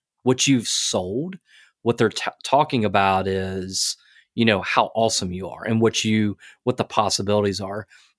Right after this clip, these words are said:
Eh, wouldn't you agree? That kinda goes back to, you know, our days of television, is that, that third party testimonials, these sa-, these sound bites that really bring subjective information to the table is something you can't say yourself, but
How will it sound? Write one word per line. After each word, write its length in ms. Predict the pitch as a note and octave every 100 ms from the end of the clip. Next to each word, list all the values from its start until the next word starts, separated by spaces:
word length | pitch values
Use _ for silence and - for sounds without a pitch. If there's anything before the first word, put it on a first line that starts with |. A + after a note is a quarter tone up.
| -
Eh, 320 | D3 - -
wouldn't 320 | D#3 G#3+ B3+
you 140 | C#4 F#3+
agree? 440 | B2 B2 C3 D3
That 140 | C3+
kinda 180 | - D#3+
goes 200 | C3+ C3
back 260 | C3+ A#2+ -
to, 280 | B2 A#2+ A#2
you 100 | B2
know, 80 | A#2
our 120 | A#2
days 260 | A#2 A#2+
of 80 | A2
television, 520 | - C#3+ E3+ C3 A2
is 120 | G#2 G#2+
that, 220 | A2 - - - _
that 160 | E3+ -
third 240 | G#3 G#3+
party 240 | E3 D#3 B2+
testimonials, 800 | - F3+ - C3 C3 C3+ G2+ G#2
these 160 | G#2
sa-, 280 | - C#3 C#3+
these 240 | C3+ A2+ -
sound 300 | B2+ C#3 C#3+
bites 580 | F#2+ F#2 - - - - _ _ _ _
that 160 | B2 B2+
really 680 | B2 C3 C#3 B2+ A2 G2+ F#2 _ _ G2+ -
bring 420 | A#2+ B2+ B2+ A#2+
subjective 600 | - G2+ B2 A2+ - G#2+
information 560 | G#2 G#2+ F#2 F#2+ B2+
to 100 | A2+
the 80 | G2
table 560 | - - G2 G#2+ D#3 E3+ _ - - _
is 140 | C#3+ -
something 380 | G3 G3 C3+ A2
you 160 | F3
can't 340 | A3+ D#3+ A#2+ -
say 200 | B2+ G#2+
yourself, 560 | F#2 - C#3 A2+ G2
but 120 | -